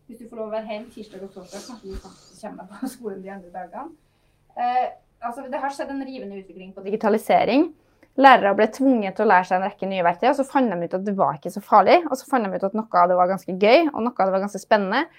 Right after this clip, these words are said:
og noe trenger de å lære mer om. Så vi har fått en sånn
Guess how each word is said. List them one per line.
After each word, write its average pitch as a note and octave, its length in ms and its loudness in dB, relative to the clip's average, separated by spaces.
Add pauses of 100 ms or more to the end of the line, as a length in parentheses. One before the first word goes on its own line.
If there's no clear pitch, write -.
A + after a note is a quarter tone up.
(160)
og C4+ 120 2
noe A#3+ 220 2
trenger A3 240 0
de A3 80 2
å A3 60 6
lære C4 180 10
mer F3 240 2
om. F#3 140 -2 (320)
Så A3 100 -4
vi A#3 60 8
har A#3+ 80 10
fått B3 160 4
en B3+ 120 4
sånn A3+ 400 -2